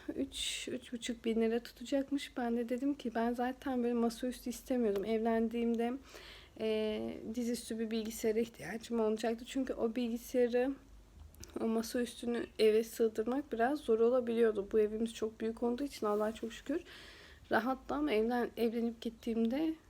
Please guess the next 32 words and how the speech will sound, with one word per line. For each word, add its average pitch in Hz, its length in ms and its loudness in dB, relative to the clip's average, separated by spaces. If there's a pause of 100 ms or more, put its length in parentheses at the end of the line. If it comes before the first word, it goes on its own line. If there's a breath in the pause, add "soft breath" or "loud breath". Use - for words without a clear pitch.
(220)
evim 226 360 0
bu 214 60 -10
kadar 220 380 2
büyük 202 240 -6
olmayacağı 269 460 0
için 311 240 -2
sıkıntı - 480 -6
yaşayacaktım. 202 760 -4 (960 loud breath)
Öyle 339 280 8
bakalım, 277 400 4
bekleyeceğiz 226 640 0
bir 214 100 4
hafta. 240 440 -2
Bilgisayarsızım. 233 960 0
Şu - 180 0
an 233 100 4
telefondan 247 680 4
video 233 220 0
çekiyorum. 269 420 4
Montajlayabilecek 285 840 4
miyim 302 160 4
onu 254 240 0
bile 233 200 -2
bilmiyorum. 226 360 2
Bugün 254 220 0
ayın 262 240 4
yedisi. 226 600 2
Günlerden 226 500 0
çarşamba. 226 720 -2 (540 loud breath)
Siz 247 220 -4
ayın 240 200 6
sekizinde 240 600 0